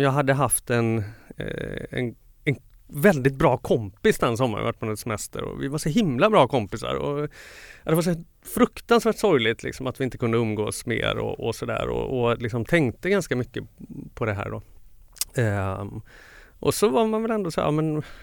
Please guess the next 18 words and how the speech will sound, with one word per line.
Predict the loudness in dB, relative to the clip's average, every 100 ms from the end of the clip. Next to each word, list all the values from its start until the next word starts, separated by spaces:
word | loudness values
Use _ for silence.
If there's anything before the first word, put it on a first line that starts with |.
| -20 -20 _ -12
men | -6 -6
du, | -6 -8
vänta | -6 -4 -4
här | -4
nu, | -6
du | -6
är | -6
ju |
kär | -4 -4 -2
i |
honom." | -2 -4 -10 -16 -14
Det | -8
är | -8
ju | -8 -10 -12
så | -8 -6
det | -6
ligger | -10
till. | -12